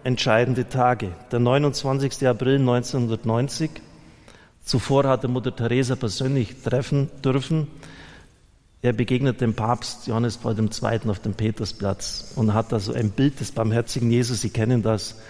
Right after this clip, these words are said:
äh, von Schwester Faustina. Der Papst bleibt bei ihm stehen und er schüttet seinen ganzen Frust aus,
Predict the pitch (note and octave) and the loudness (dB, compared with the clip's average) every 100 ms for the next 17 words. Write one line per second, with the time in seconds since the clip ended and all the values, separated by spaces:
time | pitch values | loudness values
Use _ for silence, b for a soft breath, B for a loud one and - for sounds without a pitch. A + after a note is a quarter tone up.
0 | B B B - A2+ G#2 G2+ - - - | B B B -4 0 0 0 -6 -14 -14
1 | - G#2+ A#2+ A2+ - A2 G#2+ G2 B2 C#3 | -2 -2 0 -2 -2 -2 -2 -2 0 4
2 | C3+ B2 - - - - - _ _ _ | 4 0 -8 -20 -20 -20 -20 _ _ _
3 | - B B B B B - G#2+ - B2+ | -20 B B B B B -4 -2 0 -2
4 | - - B2 A#2+ - A2+ A2 - A2+ A#2 | -2 -6 -4 -4 -2 0 0 -2 -2 0
5 | C3 C#3 A#2+ A2+ G#2 C3 A2+ A2 - G#2+ | 0 0 0 2 0 -2 -2 -2 -2 -2
6 | G2 G#2 G#2 - - A2 G2 - - E2+ | 0 0 -2 -4 -4 -2 -2 -2 -6 -4
7 | - - - | -4 -6 -12